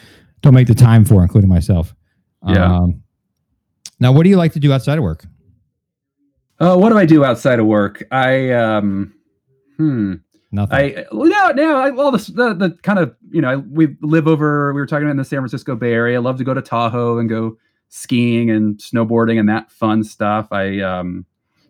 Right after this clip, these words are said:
Speaker 2: I'm fortunate my parents live close by, so go golfing with my dad and,
Speaker 1: Nice.
Speaker 2: uh, just had a, just had a kid, um,
Speaker 1: Oh,
Speaker 2: you know,
Speaker 1: congratulations.
Speaker 2: three, four months ago. So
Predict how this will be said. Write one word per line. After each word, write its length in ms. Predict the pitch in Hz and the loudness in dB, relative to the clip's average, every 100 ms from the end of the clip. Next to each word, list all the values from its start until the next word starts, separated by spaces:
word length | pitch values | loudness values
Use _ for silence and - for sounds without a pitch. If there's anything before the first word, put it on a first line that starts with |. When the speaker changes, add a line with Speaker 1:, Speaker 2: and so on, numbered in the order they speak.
| - | -2
Speaker 2:
I'm 260 | 117 113 | 2 2
fortunate 420 | 107 139 117 123 113 | 2 -2 0 0 0
my 320 | 104 104 101 _ | 2 0 -4 _
parents 340 | 123 110 107 120 | -2 0 0 -2
live 160 | 113 | -4
close 220 | - 110 | -4 -4
by, 360 | - 110 104 107 | -2 -2 -2 -2
so 380 | 107 98 95 - _ _ | -4 -4 -4 -10 _ _
go 140 | 123 107 | -2 0
golfing 320 | 107 110 113 | 0 0 -2
with 100 | 107 | -2
my 140 | 110 | -2
dad 500 | 104 104 104 104 104 | -2 -2 0 -2 -2
and, 280 | 101 90 92 - | -4 -6 -8 -6
Speaker 1:
Nice. 320 | 208 73 - | -4 -4 -4
Speaker 2:
uh, 140 | 101 101 | -4 -2
just 180 | 120 | -2
had 120 | 135 117 | -2 -2
a, 40 | - - | -4 -2
just 140 | 139 | 0
had 120 | 151 | 0
a 60 | 107 | 0
kid, 440 | - 127 135 151 - | -2 -2 -2 -4 -6
um, 100 | 117 | -4
Speaker 1:
Oh, 340 | 101 98 - - | -2 -2 -2 0
Speaker 2:
you 60 | |
know, 60 | 107 | 0
Speaker 1:
congratulations. 720 | 120 131 131 98 95 95 - _ _ _ - | 0 -2 -2 -2 -2 -6 -10 _ _ _ -6
Speaker 2:
three, 180 | 131 135 | -2 0
four 200 | 147 123 | 0 2
months 220 | 117 113 | 2 0
ago. 180 | 127 120 | 0 -2
So 220 | 120 | -2